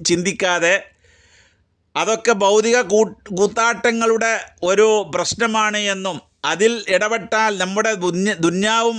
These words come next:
ആഖിറവും നഷ്ടപ്പെടുമെന്നുമൊക്കെ പരലോക യു-, ചിന്തയുള്ള മുസ്ലിങ്ങളായ യുവാക്കളും ഉമറാക്കളും പണ്ഡിതന്മാരുമൊക്കെ ചിന്തിക്കണം എന്നാണ് എല്ലാവരെയും ഉണർത്താനുള്ളത്.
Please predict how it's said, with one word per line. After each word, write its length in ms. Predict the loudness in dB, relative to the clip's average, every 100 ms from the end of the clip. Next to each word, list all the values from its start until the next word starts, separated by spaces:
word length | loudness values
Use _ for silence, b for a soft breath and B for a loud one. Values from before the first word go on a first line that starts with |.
| -2
ആഖിറവും 440 | -2 -2 -4 -4
നഷ്ടപ്പെടുമെന്നുമൊക്കെ 1040 | -4 -4 -2 -2 -2 -2 -2 -2 -2 -2 -4 -4 B B B B -4
പരലോക 480 | -2 0 2 2 4
യു-, 240 | 2 2
ചിന്തയുള്ള 540 | 0 2 4 4 4 2
മുസ്ലിങ്ങളായ 800 | -2 -2 0 0 0 0 0 2
യുവാക്കളും 640 | 0 0 -2 -2 -2 -2 -2 -2
ഉമറാക്കളും 680 | -2 0 -2 -2 -2 -2 -6 -6
പണ്ഡിതന്മാരുമൊക്കെ 920 | -2 2 2 2 -2 -2 -2 -2 -2
ചിന്തിക്കണം 600 | 0 0 0 0 -2 -4 -8 -2
എന്നാണ് 500 | 0 2 0 -2 -2 -6 -10 b b b b
എല്ലാവരെയും 600 | 0 2 0 0 0 -2
ഉണർത്താനുള്ളത്. 760 | -4 -8 -2 -2 0 0 2